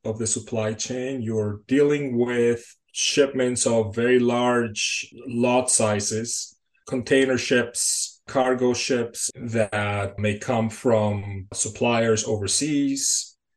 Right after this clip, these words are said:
Uh, very interesting challenges involved in that space, particularly when you have to shut down ports of origin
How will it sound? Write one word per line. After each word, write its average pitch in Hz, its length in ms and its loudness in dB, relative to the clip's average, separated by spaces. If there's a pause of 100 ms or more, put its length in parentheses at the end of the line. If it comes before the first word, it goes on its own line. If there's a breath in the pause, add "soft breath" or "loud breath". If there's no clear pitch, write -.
(200)
Uh, - 240 -10
very 120 200 0
interesting 120 360 -4
challenges 113 600 -2
involved 104 720 0 (440)
in 104 220 -6
that 98 260 -4
space, 117 1000 0
particularly 110 1040 -4 (160)
when 98 720 -4
you 101 120 -6
have 110 220 -4
to 110 100 -8
shut 107 440 0
down 104 800 0
ports - 800 0 (320)
of 107 240 -2
origin 107 920 2